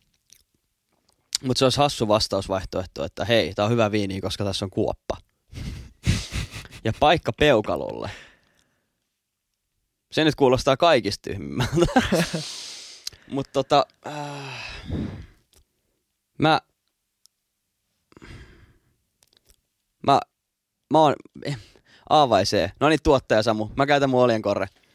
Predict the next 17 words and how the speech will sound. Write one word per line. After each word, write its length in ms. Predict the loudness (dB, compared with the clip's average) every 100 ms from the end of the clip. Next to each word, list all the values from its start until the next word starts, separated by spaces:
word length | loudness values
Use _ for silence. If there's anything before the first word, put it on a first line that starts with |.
| _ _ _ _ _ _ 2
Onko 300 | 4 4 4
se 220 | 4 4 -2 -6
kuoppa 340 | 4 4 4 4
siinä 240 | 4 4
viinipullossa 680 | 4 4 2 0 0 0 -2
sen 160 | 0 0
takia, 220 | 2 0
että 160 | -4 -2
sinne 220 | -2 0
saa 220 | 0 0
peukalon 560 | 2 4 4 4 2 -2 _ -6 0
sörkättyä, 580 | 0 0 -6 -2 -2 -2 _ _ _ _
vai 160 | 2 4
merkkaako 500 | 4 2 2 0 0
se 100 | -2
parempaa 520 | 0 2 2 -2 -2
viiniä? 420 | -2 -4 -6 -10